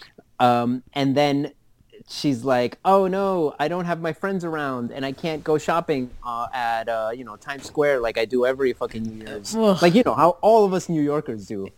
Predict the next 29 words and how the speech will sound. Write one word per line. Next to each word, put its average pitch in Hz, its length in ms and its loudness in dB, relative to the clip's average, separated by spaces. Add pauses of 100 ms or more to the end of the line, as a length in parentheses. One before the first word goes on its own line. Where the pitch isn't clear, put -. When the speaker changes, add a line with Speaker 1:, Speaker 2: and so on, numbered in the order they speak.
Speaker 2:
Yeah, 269 180 8
you 202 120 6
go 240 140 8
to 240 80 6
Times 233 240 6
Square 254 160 2
to 196 80 4
go 180 100 2
shopping, 160 380 2
right? 185 200 0
That's, - 220 -2
uh, 196 120 2
that's 202 140 4
Speaker 1:
Yeah. 269 120 8
Speaker 2:
what 208 80 2
you 220 80 4
do 214 100 4
every 220 240 4
year? 233 240 4
A-, - 40 0
Speaker 1:
And, - 180 6
Speaker 2:
around 220 280 10
Speaker 1:
and 151 80 8
s- 135 80 2
Speaker 2:
Christmas 320 640 8
of 381 120 6
all 349 160 10
times? 415 280 6
Speaker 1:
Yeah. 254 260 6